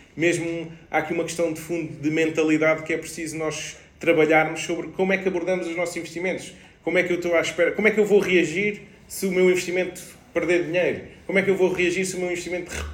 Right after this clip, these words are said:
valorizar muito rápido. Portanto, nós estarmos preparados e termos pensado sobre essas questões antecipadamente ajuda-nos a reagir de uma maneira mais ponderada quando esses acontecimentos se manifestam.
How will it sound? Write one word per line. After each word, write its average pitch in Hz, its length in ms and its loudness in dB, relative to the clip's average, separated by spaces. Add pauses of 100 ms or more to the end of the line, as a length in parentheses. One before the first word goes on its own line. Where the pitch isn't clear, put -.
valorizar 165 500 2
muito 185 280 0
rápido. 131 440 0 (340)
Portanto, 151 160 -2
nós 190 140 0
estarmos 175 320 0
preparados 165 580 -2 (220)
e 147 80 -10
termos 180 240 0
pensado 165 340 -4
sobre 165 200 -6
essas 151 200 -8
questões 139 460 -6
antecipadamente 156 880 -4 (320)
ajuda-nos 180 640 0
a 175 60 0
reagir 165 480 0
de 165 80 -8
uma 165 120 -4
maneira 160 340 -2
mais 160 180 -2
ponderada 156 600 0
quando 147 580 -4
esses 135 720 -6
acontecimentos 131 720 -8
se 139 80 -14
manifestam. 123 560 -8